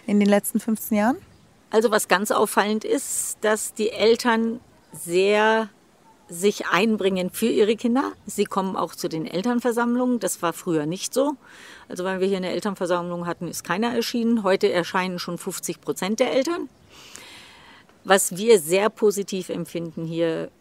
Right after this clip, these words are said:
Speaker 2: für unser Land auch, ist, dass in unserem Heim alle Eltern am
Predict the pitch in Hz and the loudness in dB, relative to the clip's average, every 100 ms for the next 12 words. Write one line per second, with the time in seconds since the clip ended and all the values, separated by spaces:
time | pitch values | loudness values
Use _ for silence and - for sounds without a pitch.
0 | _ _ - 196 - 160 - 143 170 220 | _ _ -4 -4 -2 -4 -4 -4 -6 -6
1 | - 247 - - - 170 - 156 - 240 | 0 0 0 -6 -4 -4 -4 -10 -6 0
2 | 247 254 240 214 185 180 185 202 - _ | 2 4 0 -2 -6 -6 -6 -10 -14 _
3 | - 185 214 - - 170 170 180 180 - | -10 -2 -2 -2 -4 -6 -6 -8 -8 -10
4 | - | -10